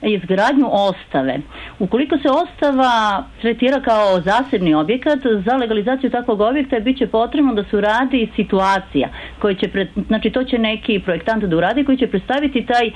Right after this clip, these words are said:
pomoćni objekat, njegov položaj u odnosu na parcele, njegove gabarite, visinu i tako dalje. Ukoliko takav pomoćni objekat predstavlja sastavni deo objekta, jer sam razumela da se nalazi ispod neke terase,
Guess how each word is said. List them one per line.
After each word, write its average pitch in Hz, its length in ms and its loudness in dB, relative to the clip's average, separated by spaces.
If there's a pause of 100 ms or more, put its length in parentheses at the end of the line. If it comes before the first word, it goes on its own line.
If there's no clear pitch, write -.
(200)
pomoćni 262 400 2
objekat, 262 380 0
njegov 240 260 2
položaj 240 480 0
u 214 60 4
odnosu 214 300 0
na 170 140 2
parcele, 208 460 0
njegove 214 340 0
gabarite, 175 720 0
visinu 190 400 -2
i 190 40 -2
tako 190 240 -2
dalje. 117 300 -4 (420)
Ukoliko 269 400 0
takav 294 300 0
pomoćni 285 420 2 (120)
objekat 170 440 -2
predstavlja 226 680 0 (100)
sastavni 240 500 0
deo 175 400 2
objekta, 247 240 -2
jer 226 160 -2
sam 214 140 0
razumela 220 400 2
da 196 100 -2
se 190 120 -2
nalazi 196 300 0
ispod 208 220 0
neke 196 260 0
terase, 165 600 -4